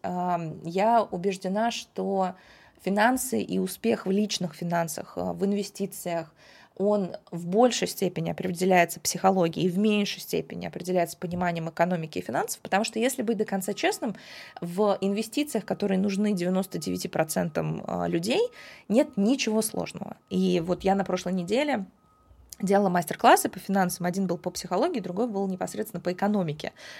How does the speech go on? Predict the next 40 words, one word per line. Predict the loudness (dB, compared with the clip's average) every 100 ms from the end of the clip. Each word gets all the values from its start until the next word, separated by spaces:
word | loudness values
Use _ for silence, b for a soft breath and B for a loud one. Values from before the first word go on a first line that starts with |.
| B
Ам, | -6 -2 0 0 0 -4
то | -8 -12
есть | 2
первый | 4 4 2
про | -2
то, | 0 -2
как | -4 -4
мы | -2
мыслим | 2 0 2 0 2
и | 2
относимся | 0 -2 -4 -6 -6
с |
деньгами, | -4 -2 -2 -4
второй | -2 0 0
был | -2
про | -6 -8
то, | -8
как, | -6 -8 -8 B B B B
ам, | -2 2 2 2 -4 -8 -10 -14 -8
как | -2 0
можно | 2 0 0 -2 -2 -2
заниматься | -2 0 2 0 -2
управлением | -2 2 2 0 -2
своими, | -6 -8 -6 -8 -12 -8
а, | -6
деньгами, | -6 -2 4 4 4 -2 0 0 -2 -6 -12
как | -10 -10
организовать | -6 -2 2 2 2
личные | -4 -4 -6
финансы | -4 -6 -4 -6
и |
как | 0 0 0
их | -8
инвестировать, | -4 -4 0 0 0 -4
куда | 0 2
для | 2 0
разных, | -2 -6 -12 B B B B
для | -6 0
разных | 0 0 -8
сценариев. | -6 -2 0 -2